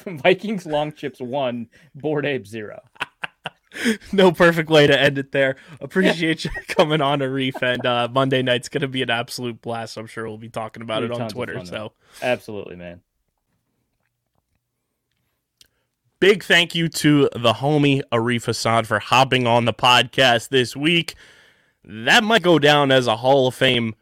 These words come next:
Speaker 2: podcast episode in our company's history. It was an absolute blast. So many fun jokes, so much, uh, so much to, to unpack in an episode with Arif. We always, uh, have a blast chopping it up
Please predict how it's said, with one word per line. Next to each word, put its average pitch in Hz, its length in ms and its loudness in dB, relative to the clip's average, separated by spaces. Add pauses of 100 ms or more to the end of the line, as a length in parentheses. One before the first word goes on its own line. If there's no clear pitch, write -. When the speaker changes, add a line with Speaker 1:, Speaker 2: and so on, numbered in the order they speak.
Speaker 2:
podcast 127 580 0
episode 117 460 -2
in 127 160 0
our 120 180 2
company's 117 640 -6
history. 139 500 -2
It 107 60 -4
was 101 160 -10
an 110 160 -8
absolute 120 640 -4
blast. 113 580 0 (320)
So 135 320 2
many 131 140 2
fun 135 280 2
jokes, 120 360 2
so 117 200 2
much, 120 300 -2
uh, 107 320 4 (800)
so - 180 -2
much 185 340 0 (120)
to, 135 440 6 (140)
to 120 320 -2 (140)
unpack 160 800 0 (180)
in 143 260 4
an 127 240 0
episode 123 480 2
with 113 120 0
Arif. 113 600 -4
We 123 160 0
always, 110 480 0 (300)
uh, 107 320 2
have 110 200 0
a 110 60 -2
blast 107 520 -4
chopping 107 360 -2
it 101 100 -6
up 101 220 -6